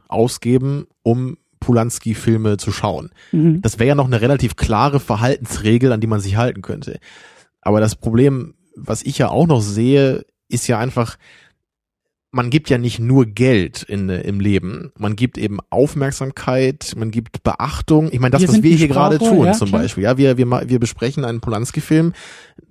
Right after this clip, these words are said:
Speaker 1: auch wenn wir jetzt da nicht, da nicht Geld erzeugen für Polanski, aber wir, ja, wir,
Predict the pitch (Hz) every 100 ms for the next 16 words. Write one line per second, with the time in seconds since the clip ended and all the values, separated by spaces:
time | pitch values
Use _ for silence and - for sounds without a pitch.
0 | - 120 135 127 120 123 127 117 - 110
1 | 113 - 127 143 180 - - 110 101 120
2 | 120 110 110 110 - 127 135 117 113 110
3 | 107 110 - - _ _ _ 120 104 104
4 | 95 113